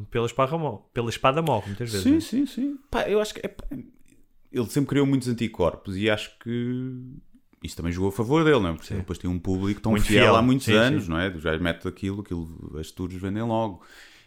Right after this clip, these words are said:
Speaker 2: Portanto, tem uma de... Acho que não, também não se pode queixar disso, porque foi, eu acho é que mesmo tu não gostando de nada do que ele faz,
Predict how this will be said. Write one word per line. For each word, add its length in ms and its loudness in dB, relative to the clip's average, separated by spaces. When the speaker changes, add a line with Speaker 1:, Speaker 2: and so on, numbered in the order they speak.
Speaker 2:
Portanto, 380 -12
tem 120 -4
uma 240 -2
de... 260 -4
Acho 140 -16
que 80 -8
não, 80 -2
também 160 2
não 100 0
se 80 -8
pode 240 4
queixar 460 4
disso, 480 -2
porque 180 -8
foi, 240 4
eu 100 4
acho 180 2
é 40 2
que 140 -10
mesmo 340 6
tu 120 4
não 180 8
gostando 580 -2
de 120 -6
nada 260 2
do 100 -2
que 120 -2
ele 80 2
faz, 480 -8